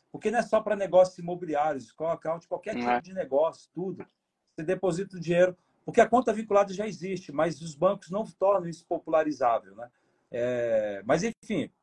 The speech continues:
Speaker 1: vai depender aí do, de como for montado o negócio.
Speaker 2: Sim, eu vejo gran-, eu vejo grandes possibilidades pros notários, pros tabeliões de notas pós quatorze mil setecentos e onze.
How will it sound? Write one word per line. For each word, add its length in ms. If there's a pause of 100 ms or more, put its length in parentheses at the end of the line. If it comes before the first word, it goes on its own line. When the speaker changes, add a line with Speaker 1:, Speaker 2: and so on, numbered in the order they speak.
(180)
Speaker 1:
vai 120
depender 420
aí 180
do, 340
de 140
como 240
for 380 (280)
montado 400
o 40
negócio. 480 (580)
Speaker 2:
Sim, 240
eu 160
vejo 240
gran-, 240
eu 180
vejo 280
grandes 280
possibilidades 1160 (540)
pros 200
notários, 540
pros 200
tabeliões 500
de 100
notas 560
pós 400 (240)
quatorze 400
mil 140
setecentos 500
e 80
onze. 380